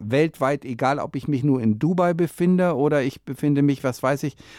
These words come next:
am A D W, Entschuldigung, aber, äh, ich fi-, befinde mich, was weiß ich, Italien, Frankreich oder so. Es gibt überall diese Möglichkeit des Internetradios.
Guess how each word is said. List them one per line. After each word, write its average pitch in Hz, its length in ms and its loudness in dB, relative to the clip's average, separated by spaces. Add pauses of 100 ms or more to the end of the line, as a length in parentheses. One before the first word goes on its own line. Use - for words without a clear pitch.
(140)
am 139 180 -2
A 147 160 2
D 143 160 0
W, 147 120 4
Entschuldigung, 147 480 2
aber, 135 360 0
äh, 139 320 0
ich 131 220 -6
fi-, - 180 -4
befinde 151 400 0
mich, 156 160 -2
was 196 180 -4
weiß 143 200 0
ich, 120 120 0
Italien, 131 500 0
Frankreich 127 520 -2
oder 123 160 0
so. 120 200 0 (260)
Es - 340 -4
gibt - 220 -4
überall 170 320 2
diese 151 180 2
Möglichkeit 139 540 2
des 135 160 -10
Internetradios. 82 880 -6